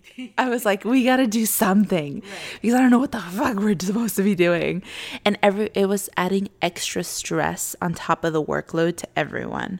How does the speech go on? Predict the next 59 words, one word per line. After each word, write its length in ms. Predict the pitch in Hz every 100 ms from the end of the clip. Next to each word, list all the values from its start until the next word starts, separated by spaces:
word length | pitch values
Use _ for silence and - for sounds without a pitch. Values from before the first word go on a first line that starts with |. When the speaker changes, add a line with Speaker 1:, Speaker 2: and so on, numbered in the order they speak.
| -
Speaker 2:
Well, 100 | 196
yeah, 220 | 185 - 180
it's 100 | -
Speaker 1:
Um, 200 | 185 156
Speaker 2:
stressful. 480 | 165 175 - 160 156
It's 140 | - -
a 40 |
s-, 220 | 156 - - -
it's 160 | 151
a 20 | 160
stressful 460 | - 165 - 151
class, 400 | - 147 151 147
so 100 | -
it 120 | 160
makes 260 | 170 165 -
perfect 280 | 160 160 156
sense 240 | 160 160
why 100 | 156
you 120 | 160
would 160 | - -
continue 340 | 160 - 160 -
to 100 | 156
feel 180 | -
stressed, 380 | - - - -
you 80 | -
know? 160 | - - - - - -
Speaker 1:
Yeah. 520 | 190 165 147 80 175 - _
Um, 480 | 180 175 165 165 175
so 260 | - - 185
we, 360 | 190 226 226 208
you 140 | 202
know, 140 | 202
we, 140 | 185 190 -
we 120 | 202
had 180 | 202 202
the 80 | 240
talk, 480 | - 175 160 - - - - - _
and 400 | 185 180 180 -
it 180 | 180 180
seems 560 | - 185 185 196 196 175
like 560 | 170 165 160 160 - - -
it 40 | -
was 140 | 175
perfect 380 | - 208 143 -
timing 600 | - 180 170 165 156 160
because 400 | 165 - 175 170
we 160 | 165
are 140 | - 165
shifting 400 | - 214 233 214
our 140 | 185
focus 380 | - 175 175 175
to 100 | -
what 100 | 170
we're 80 | 170
actually 240 | 165 165 175
supposed 280 | - 175 -
to 60 |
be 100 | 165
learning 540 | 156 151 156 147 151